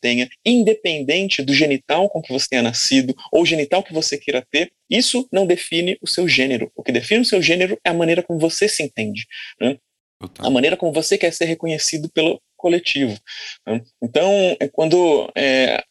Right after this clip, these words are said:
Speaker 1: a gente, a medicina, muitas vezes, ela, ela pesa muito nessa questão do, do estereótipo da feminilidade e da masculinidade.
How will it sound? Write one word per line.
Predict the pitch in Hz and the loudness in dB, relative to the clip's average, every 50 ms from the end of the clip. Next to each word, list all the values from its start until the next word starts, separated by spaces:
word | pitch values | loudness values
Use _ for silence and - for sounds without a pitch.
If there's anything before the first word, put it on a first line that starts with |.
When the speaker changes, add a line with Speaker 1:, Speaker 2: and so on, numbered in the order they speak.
| _ - | _ -2
Speaker 1:
a | 143 | 0
gente, | 143 143 160 156 - 160 151 - - - - | 0 0 0 0 0 0 -2 -6 -10 -10 -4
a | - 143 | -2 0
medicina, | 160 175 151 135 - - - 214 233 214 | 0 0 0 -2 -4 -4 -2 0 0 0
muitas | 180 170 170 - 156 139 127 | 0 -2 -2 -2 -2 0 2
vezes, | 147 175 202 180 175 156 156 | 2 2 2 2 0 0 2
ela, | 156 151 156 180 196 196 - - - _ _ - | 2 2 2 0 0 -2 -6 -14 -20 _ _ -2
ela | 147 151 170 - - _ _ _ _ | 0 0 0 -2 -2 _ _ _ _
pesa | 180 175 208 233 208 175 147 143 127 113 - - _ | 2 2 4 2 2 0 0 0 0 0 -2 -8 _
muito | - 139 147 170 214 247 254 233 208 - - 123 113 | -6 -4 0 2 4 4 4 4 2 0 -4 -2 -2
nessa | 120 123 135 147 160 - 185 | 0 2 2 0 2 0 0
questão | - 170 165 - - - 165 190 208 | -2 -2 -4 -4 -4 -2 -2 0 2
do, | 175 190 196 - - | 2 2 0 0 0
do | 156 170 | -2 0
estereótipo | 185 - - - 185 185 196 170 160 190 233 - - - - 147 | 2 2 2 2 4 4 4 4 4 2 2 0 -4 -4 -2 -4
da | 123 127 | -4 -2
feminilidade | - - 139 135 131 127 123 123 117 113 123 127 139 139 143 | -2 -2 -2 -2 0 0 2 2 2 4 4 2 2 2 2
e | 123 | 2
da | 123 123 | 2 2
masculinidade. | 127 127 - - - 131 127 123 120 110 113 113 - - - - | 0 -2 -2 -4 -4 -4 -2 0 0 0 0 -2 -2 0 0 -2